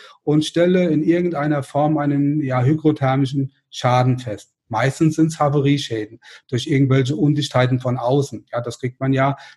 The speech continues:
mit einer neuen Eindeckung dann ganz gut in den Griff. Das heißt also, wir müssen bei Sanierungen auf eine, ja, auf eine einigermaßen Waffengleichheit achten. Und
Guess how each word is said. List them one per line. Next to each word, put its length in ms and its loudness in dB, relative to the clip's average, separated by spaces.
mit 180 -2
einer 120 2
neuen 260 2
Eindeckung 500 0
dann 160 0
ganz 220 -2
gut 220 -2
in 80 0
den 100 -2
Griff. 300 -12
Das 160 -6
heißt 280 2
also, 440 0
wir 120 -2
müssen 500 2
bei 200 2
Sanierungen 880 2
auf 300 -4
eine, 560 -2
ja, 360 -2
auf 280 -8
eine 640 -2
einigermaßen 880 2
Waffengleichheit 1000 -2
achten. 800 0
Und 480 2